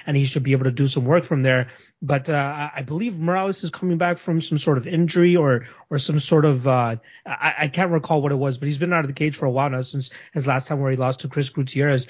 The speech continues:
But the Benito Lopez fight is the one that's most intriguing to me 'cause I, I thought he won that fight. I, I don't know what the judges were thinking there, but I thought Morales won that fight. I believe M M A Decisions was heavily in favor of Morales that night as well. It seemed to come down to a, a kicking versus a punching game,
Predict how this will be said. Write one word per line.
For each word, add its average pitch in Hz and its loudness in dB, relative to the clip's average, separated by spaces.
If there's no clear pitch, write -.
But 151 -4
the 143 -2
Benito 196 0
Lopez 160 4
fight 139 0
is 131 0
the 135 -2
one 135 -2
that's 135 -4
most 143 -2
intriguing 156 0
to 143 -8
me 135 0
'cause 131 0
I, - -6
I 175 2
thought 330 2
he 285 6
won 180 2
that 135 -2
fight. 139 -8
I, 131 -6
I 151 -2
don't 202 -4
know 185 2
what 165 0
the 156 -6
judges 135 -2
were 139 0
thinking 131 -4
there, 123 0
but 127 0
I - -2
thought 214 2
Morales 151 0
won 143 -4
that 131 -2
fight. 135 -4
I 135 0
believe 156 0
M 147 0
M 143 -2
A 143 0
Decisions 131 -2
was 139 -2
heavily 135 0
in 131 0
favor 135 0
of 127 0
Morales 131 0
that 139 -6
night 127 -2
as 123 -2
well. 131 4
It 165 0
seemed 190 2
to 160 -6
come 165 0
down 147 0
to 156 -2
a, 113 -4
a 139 -6
kicking 151 -6
versus 143 -4
a 135 -2
punching 151 -2
game, 170 2